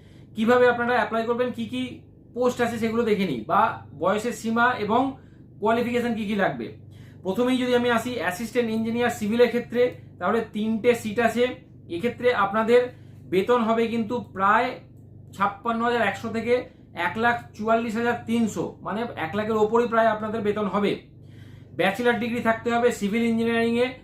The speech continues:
তাহলেই কিন্তু আপনারা অ্যাপ্লাই করতে পারবেন। এবং চল্লিশ বছরের কম নিচে আপনাদের বয়-, আহ, মানে চল্লিশ বছরের নিচে কিন্তু আপনাদের বয়স হতে হবে। সাব অ্যাসিস্ট্যান্ট ইঞ্জিনিয়ার ইলেকট্রিক্যালের ক্ষেত্রে দুটো সিট আছে। আপনাদের যদি ডিপ্লোমা করা থাকে ইলেকট্রিক্যালের,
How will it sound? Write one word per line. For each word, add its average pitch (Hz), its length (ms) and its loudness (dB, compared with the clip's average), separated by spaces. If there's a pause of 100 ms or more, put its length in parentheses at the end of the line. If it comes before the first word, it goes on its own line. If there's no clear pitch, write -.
(140)
তাহলেই 214 320 2
কিন্তু 220 220 -4
আপনারা 226 300 0
অ্যাপ্লাই 220 440 0 (280)
করতে 226 240 0
পারবেন। 165 320 2 (500)
এবং 220 280 0
চল্লিশ 208 320 0
বছরের 240 300 4
কম 220 300 0
নিচে 220 220 -2
আপনাদের 208 260 0
বয়-, 208 220 0
আহ, 170 580 -2
মানে 160 220 -8
চল্লিশ 208 220 -4
বছরের 233 300 0
নিচে 208 260 0
কিন্তু 226 180 0
আপনাদের 233 240 0
বয়স 214 260 2
হতে 170 120 -6
হবে। 107 220 -6 (460)
সাব 202 260 2
অ্যাসিস্ট্যান্ট 240 460 -2
ইঞ্জিনিয়ার 240 340 -2
ইলেকট্রিক্যালের 226 460 0
ক্ষেত্রে 240 300 -2
দুটো 202 440 0
সিট 226 220 -4
আছে। 240 360 2 (400)
আপনাদের 220 380 2
যদি 220 160 -2
ডিপ্লোমা 226 480 0
করা 233 180 0
থাকে 226 160 -2
ইলেকট্রিক্যালের, 226 640 -2